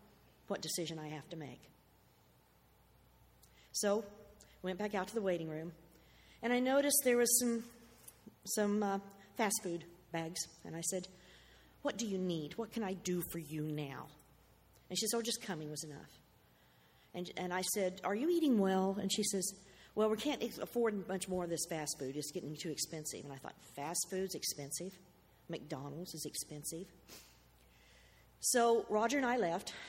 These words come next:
We got out to the elevator, and he looked at me, and he says, "Are you thinking what I'm thinking?" I said, "Yeah." We hadn't prepared. We had to go to the cash machine, and we took care of it. Went back and gave her money to eat on and gas money to get home,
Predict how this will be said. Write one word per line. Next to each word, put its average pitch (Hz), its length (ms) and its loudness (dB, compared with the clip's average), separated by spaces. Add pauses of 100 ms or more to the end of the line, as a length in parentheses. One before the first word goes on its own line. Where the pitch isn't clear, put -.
(320)
We 226 100 0
got 233 140 4
out 254 160 4
to 277 80 0
the 220 140 2
elevator, 170 380 2
and 180 80 0
he 185 80 2
looked 180 180 0
at 220 80 -4
me, 185 100 -4
and 170 80 -4
he 170 80 -6
says, 160 260 -2 (460)
"Are 160 60 -4
you 208 100 -2
thinking 226 260 -6
what 175 120 -6
I'm 180 100 -6
thinking?" 175 420 -8 (840)
I - 20 -14
said, 151 240 -6
"Yeah." 143 300 -8 (1120)
We 302 120 6
hadn't 330 200 6
prepared. 190 500 2 (240)
We 185 120 -4
had 175 160 0
to 190 60 0
go 175 100 2
to 190 80 0
the 185 60 -4
cash 143 300 -4
machine, 156 340 -4
and 156 100 -4
we 156 100 -2
took 139 160 -6
care 131 240 -2
of 139 80 -2
it. 175 120 -2 (440)
Went 180 200 -2
back 165 280 0 (160)
and 175 120 -6
gave 170 160 0
her 190 60 -4
money 185 260 -2
to - 160 -8
eat 165 140 -8
on 160 140 -8
and 160 100 -6
gas 151 200 -4 (100)
money 165 240 -6
to 156 60 -6
get 165 160 -4
home, 147 320 -8